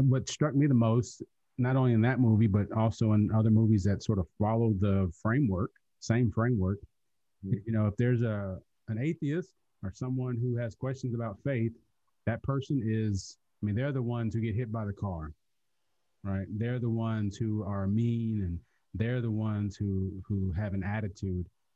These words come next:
Speaker 1: And <laughs> I'm sorry, I've known a lot of friendly atheist people.
Speaker 2: Yeah.
Speaker 1: And
Speaker 2: Yeah.
Speaker 1: I've learned a lot, I've known a lot of Christian jerks too. So, I mean, come on, wh-, where's, where's the real life,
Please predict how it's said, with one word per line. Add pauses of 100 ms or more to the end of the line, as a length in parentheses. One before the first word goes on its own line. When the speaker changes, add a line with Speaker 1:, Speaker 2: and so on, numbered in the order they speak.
Speaker 1:
And (400)
<laughs>
I'm
sorry, (260)
I've (140)
known
a
lot
of
friendly (240)
atheist
people. (480)
Speaker 2:
Yeah. (500)
Speaker 1:
And
Speaker 2:
Yeah.
Speaker 1:
I've
learned
a
lot,
I've
known
a
lot
of
Christian
jerks
too.
So,
I
mean,
come
on,
wh-,
where's,
where's
the
real
life,